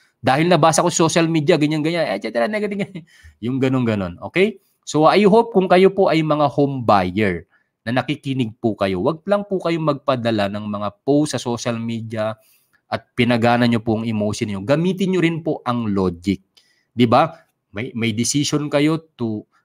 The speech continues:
na ganito, pag ganito yung inisip ninyo, ay yung, yung ginawa ninyo, ito yung mga consequences niya, di ba? Okay?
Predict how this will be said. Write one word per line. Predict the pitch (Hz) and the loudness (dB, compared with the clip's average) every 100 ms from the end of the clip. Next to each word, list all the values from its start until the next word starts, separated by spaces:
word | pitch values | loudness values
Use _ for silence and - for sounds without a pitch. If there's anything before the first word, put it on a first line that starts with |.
| _ | _
na | 101 | -6
ganito, | 95 110 113 170 202 202 - | -4 -2 0 4 4 4 -4
pag | 98 98 | -6 -2
ganito | 104 107 120 | -4 -4 -2
yung | 117 113 | -2 -4
inisip | 110 110 - 110 | -6 -6 -6 -8
ninyo, | 110 107 123 | -8 -8 -8
ay | 107 | -6
yung, | 104 107 107 | -6 -8 -8
yung | 101 | -6
ginawa | 95 101 104 | -4 -2 -2
ninyo, | 101 104 131 | -2 -4 -4
ito | 117 110 | -4 0
yung | 110 113 107 | 0 0 -2
mga | 107 101 - _ _ | 0 -2 -4 _ _
consequences | - 135 131 143 139 135 151 - | 0 0 0 0 0 2 2 2
niya, | 190 233 - | 4 2 0
di | 151 170 | -4 2
ba? | 208 277 _ _ _ _ | 4 2 _ _ _ _
Okay? | 113 - 185 | -16 -6 -6